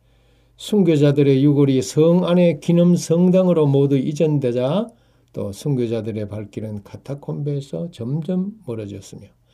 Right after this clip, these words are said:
이때부터 카타콤베는 역사에서 차츰 잊혀지기 시작을, 어, 하게 됩니다. 저는 그 여러 차례 지하 묘지들을 둘러본 일이 있습니다.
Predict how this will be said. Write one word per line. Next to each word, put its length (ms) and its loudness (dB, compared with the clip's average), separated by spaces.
이때부터 640 -2
카타콤베는 760 -6
역사에서 560 -6
차츰 600 -14
잊혀지기 640 -4
시작을, 640 -14
어, 60 -20
하게 380 -18
됩니다. 360 -20
저는 440 4
그 320 6
여러 420 6
차례 540 2
지하 320 4
묘지들을 720 2
둘러본 500 0
일이 220 -4
있습니다. 460 -10